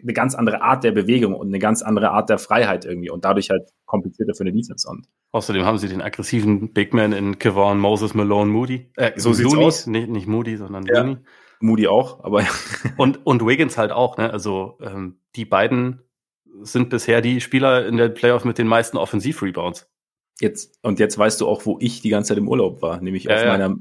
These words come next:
Speaker 1: auf meinem mittlerweile, ähm, kleinen Anwesen auf Wiggins Island.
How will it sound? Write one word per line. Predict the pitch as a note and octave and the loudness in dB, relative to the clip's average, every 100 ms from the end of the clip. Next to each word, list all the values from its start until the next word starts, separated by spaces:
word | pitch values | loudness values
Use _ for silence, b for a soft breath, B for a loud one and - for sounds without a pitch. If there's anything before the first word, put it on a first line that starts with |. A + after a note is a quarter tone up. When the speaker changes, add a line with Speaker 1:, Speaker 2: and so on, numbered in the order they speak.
| - | -2
Speaker 1:
auf | G#2 A#2+ | 0 2
meinem | G#2+ G#2 | 2 4
mittlerweile, | B2 C3+ A#2 A2 A2+ A2+ A2+ A2 - - _ - | 2 2 2 4 2 2 2 0 -4 -10 _ -2
ähm, | G#2+ G#2 G2+ G2 G2+ _ _ - | 0 2 0 -2 -6 _ _ -4
kleinen | A2 A2 A2+ | 0 0 2
Anwesen | B2+ D#3+ A#2 G#2 F#2+ G#2+ A#2 - | 0 0 2 2 2 0 0 -2
auf | A2 - | -2 0
Wiggins | A2 G#2 F#2+ | 0 0 0
Island. | G2+ C3+ - - | -2 -2 -6 -14